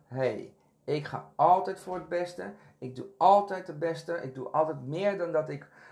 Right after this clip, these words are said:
beloof of dat ik, eh, dat van mij verwacht wordt. Want dat vind ik normaal. Ik ben iemand die altijd begaan is, die luistert,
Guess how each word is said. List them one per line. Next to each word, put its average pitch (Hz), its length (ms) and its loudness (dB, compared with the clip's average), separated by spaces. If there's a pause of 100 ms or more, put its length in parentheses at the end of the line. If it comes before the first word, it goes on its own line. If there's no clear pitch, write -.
beloof 156 540 6
of 120 120 -12
dat 131 200 -6
ik, 123 160 -12
eh, 110 260 -8
dat 127 140 -2
van 131 120 -8
mij 123 120 -6
verwacht 156 420 2
wordt. 185 240 -4 (300)
Want 123 220 -2
dat 123 160 2
vind 139 180 -6
ik 123 120 -8
normaal. 180 720 2 (640)
Ik 131 200 -6
ben 131 140 -2
iemand 131 340 -6
die 120 120 -12
altijd 170 420 6
begaan 160 440 -2
is, 117 220 -10
die 120 140 -10
luistert, 151 760 2